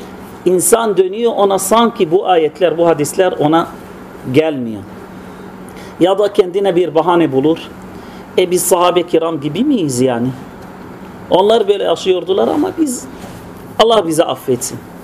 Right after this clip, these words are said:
Allah Azze ve Celle bize tembih ediyor bundan. Birinci ayette Allah diyor, vaaz edenlere, "Ya eyyühellezine amenu, lime tekulune ma la tef'alun." Neden güzel konuşuyorsunuz, vaaz ediyorsunuz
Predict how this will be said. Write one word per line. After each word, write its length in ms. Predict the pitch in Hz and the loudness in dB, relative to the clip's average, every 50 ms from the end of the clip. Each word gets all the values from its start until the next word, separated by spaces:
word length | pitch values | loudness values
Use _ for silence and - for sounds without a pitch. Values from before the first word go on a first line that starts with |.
| - - - - - - - - - - - - - - - - - - | -16 -18 -18 -18 -18 -18 -18 -18 -18 -18 -18 -18 -18 -18 -18 -18 -12 -4
Allah 340 | - 143 147 165 196 202 185 | 0 2 4 4 4 2 2
Azze 260 | 190 180 151 175 175 | 0 0 2 2 2
ve 80 | 165 165 | 2 2
Celle 320 | 151 185 208 208 - - | 2 2 0 0 -2 -4
bize 300 | 139 156 151 170 185 190 185 - - - | -2 0 0 0 0 0 -2 -8 -14 -4
tembih 380 | - - 147 147 147 175 202 190 | -2 0 0 0 0 2 2 2
ediyor 360 | 151 104 117 127 117 117 110 113 117 | 2 2 0 0 2 0 0 0 -2
bundan. 240 | 113 104 117 123 120 - - - - - - - - - - - - - - - - | -6 -6 -6 -6 -8 -10 -12 -18 -20 -18 -18 -18 -20 -20 -20 -20 -18 -18 -12 -6 -2
Birinci 360 | 131 143 160 180 165 185 190 | 0 2 2 2 4 2 2
ayette 320 | 160 175 196 202 - 214 - | 2 2 0 0 2 2 4
Allah 320 | - 170 190 202 190 160 | 4 4 4 4 4 4
diyor, 240 | 156 180 196 208 226 226 - - - - - - - - - - - - - - 113 | 2 2 2 0 -2 -4 -12 -14 -18 -20 -20 -20 -20 -18 -18 -18 -18 -18 -14 -4 0
vaaz 260 | 127 131 135 127 139 | 2 4 4 4 2
edenlere, 500 | 143 131 135 127 123 127 127 131 131 110 90 - - - - - - - - - - - - - - - - - - - - - | 2 2 2 2 2 2 2 2 2 0 -2 -6 -12 -18 -18 -20 -20 -20 -20 -20 -20 -20 -20 -20 -20 -20 -20 -20 -20 -16 -12 -10
"Ya 200 | 135 156 170 165 | -6 -4 -2 -2
eyyühellezine 640 | 170 165 170 165 160 156 156 156 175 170 160 160 | 0 0 0 0 0 0 -2 -2 -2 -2 0 0
amenu, 440 | 160 175 180 180 180 185 196 202 196 - 233 | 2 2 2 4 2 2 2 2 0 0 2
lime 280 | 165 208 233 220 190 | 2 2 2 0 -2
tekulune 580 | - 185 160 160 - 156 151 156 165 160 147 131 | 0 0 0 2 0 0 2 2 2 2 2 2
ma 120 | 123 123 | 2 4
la 240 | 120 117 117 113 113 | 4 4 4 2 2
tef'alun." 520 | - 123 - - 107 110 113 110 117 117 113 - - - - - - - - - - - - - - - - - - - - - - - - | 0 -2 0 0 0 0 0 0 -4 -6 -8 -10 -14 -18 -18 -18 -20 -20 -20 -20 -20 -20 -20 -20 -20 -20 -20 -20 -20 -20 -20 -20 -20 -6 -2
Neden 320 | 143 180 233 240 262 233 190 | 0 0 2 2 2 2 0
güzel 260 | 170 156 180 214 208 | 2 2 2 2 2
konuşuyorsunuz, 920 | - - 196 175 156 - - 175 165 165 156 - - 143 127 127 117 - | 0 -2 0 0 0 0 0 2 2 2 0 0 0 0 2 2 2 2
vaaz 260 | 131 143 175 180 170 180 | 2 4 4 4 4 2
ediyorsunuz 720 | 185 160 170 175 175 165 170 - 185 185 208 233 220 - | 0 0 0 -2 -2 -2 -2 0 0 0 0 0 -2 -4